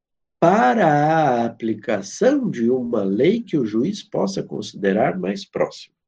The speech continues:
Eu tenho muitas restrições, é um princípio lindo, maravilhoso, eh, eh, se presta a uma fa-, a uma,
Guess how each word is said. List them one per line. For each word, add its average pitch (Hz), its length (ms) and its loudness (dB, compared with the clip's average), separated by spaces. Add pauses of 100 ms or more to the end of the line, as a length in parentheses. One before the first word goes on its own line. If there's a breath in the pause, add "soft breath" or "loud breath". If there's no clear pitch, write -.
(760 loud breath)
Eu 104 140 2
tenho 123 320 2
muitas 147 720 4
restrições, 117 1080 -2 (1040)
é 123 160 6
um 127 140 6
princípio 98 480 -2
lindo, 110 420 0
maravilhoso, 101 960 0 (380 soft breath)
eh, 107 460 2
eh, 98 40 4
se 104 220 -2
presta 117 640 4
a 98 60 4
uma 107 300 0
fa-, - 380 -6
a 101 120 -2
uma, 107 480 0